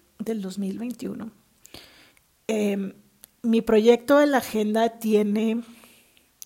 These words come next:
cuatro agendas, esta sería su, sería la cuarta agenda, tiene tres años como aniversario. Y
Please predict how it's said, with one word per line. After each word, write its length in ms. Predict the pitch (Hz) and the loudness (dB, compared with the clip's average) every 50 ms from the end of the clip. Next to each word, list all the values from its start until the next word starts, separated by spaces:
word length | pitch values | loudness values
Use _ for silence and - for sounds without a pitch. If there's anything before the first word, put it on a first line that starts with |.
| - - | -18 -2
cuatro 340 | - 247 254 269 262 302 285 | 2 2 4 4 4 2 2
agendas, 400 | 269 - 240 220 226 247 240 - | 2 2 0 0 0 0 0 0
esta 60 | 262 262 269 | 0 0 -2
sería 260 | 254 - 226 202 196 202 | -4 -2 -2 -2 -2 -4
su, 160 | - 226 - - - - | -4 -6 -8 -12 -18 -12
sería 340 | - - - 233 214 226 226 | -8 -4 -2 0 2 2 2
la 120 | 233 240 240 | 2 2 0
cuarta 340 | - 226 226 226 233 - | -2 -2 -4 -4 -4 -6
agenda, 500 | 254 - - 214 208 208 220 240 285 285 - - - - - - - - - - _ _ _ - | -8 -8 -8 -8 -8 -6 -8 -8 -10 -10 -14 -20 -20 -20 -20 -20 -20 -20 -20 -20 _ _ _ -6
tiene 280 | - 226 220 208 208 | -2 -2 -2 -2 -2
tres 320 | 208 220 220 220 214 - 233 | -2 -2 -2 0 0 -2 -4
años 480 | 214 196 196 202 214 262 269 - - | -4 -4 -4 -4 -6 -6 -8 -10 -10
como 240 | - - 208 208 214 | -12 -12 -10 -10 -8
aniversario. 800 | 214 208 208 220 - - - 220 208 190 208 214 254 285 277 - _ _ _ _ _ _ _ _ _ _ _ _ _ _ _ _ _ _ _ _ _ _ _ _ _ _ _ | -8 -8 -8 -8 -8 -8 -8 -8 -8 -6 -6 -8 -8 -10 -10 -16 _ _ _ _ _ _ _ _ _ _ _ _ _ _ _ _ _ _ _ _ _ _ _ _ _ _ _
Y 720 | - 220 233 233 226 233 233 226 226 226 226 226 233 226 | -6 -2 0 2 2 2 2 2 2 2 2 0 -2 -4